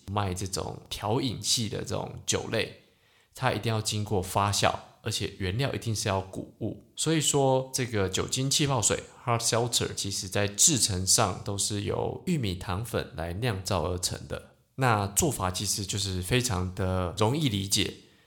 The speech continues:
它等于就是把这个糖溶在水里，然后再透过酵母的发酵之后，就成了酒精气泡水。那这个酒精气泡水呢，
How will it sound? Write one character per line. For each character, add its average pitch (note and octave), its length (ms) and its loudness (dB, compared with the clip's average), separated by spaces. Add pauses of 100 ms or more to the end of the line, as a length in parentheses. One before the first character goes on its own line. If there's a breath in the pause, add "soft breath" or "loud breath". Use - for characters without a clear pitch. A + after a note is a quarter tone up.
(140)
它 G#2 140 -2
等 F#2 180 -2
于 F#2+ 80 -2
就 G2+ 120 -6
是 G2+ 100 -2
把 - 200 -8
这 G2 120 -8
个 G2+ 80 -6
糖 - 400 -8
溶 G2 180 -2
在 G#2 160 2
水 F2 300 -2
里， F#2 240 -8
然 F2+ 140 -8
后 F2 80 -4
再 F#2+ 160 -4
透 F#2+ 200 -4
过 F#2+ 220 -4
酵 F#2+ 220 2
母 F2+ 120 -4
的 F2+ 120 -8
发 G2+ 200 0
酵 G2 280 2
之 - 160 -4
后， F#2 340 -2
就 G2 160 -6
成 - 340 -6
了 - 380 -8
酒 - 140 -8
精 F#2+ 240 -4
气 F#2 180 -4
泡 F2 180 -4
水。 - 240 -6 (1700)
那 E3 160 2
这 D3 140 4
个 B2+ 160 8
酒 G#2 200 2
精 C3 220 0
气 C3+ 140 -4
泡 B2 180 2
水 F2 220 2
呢， E2 300 -6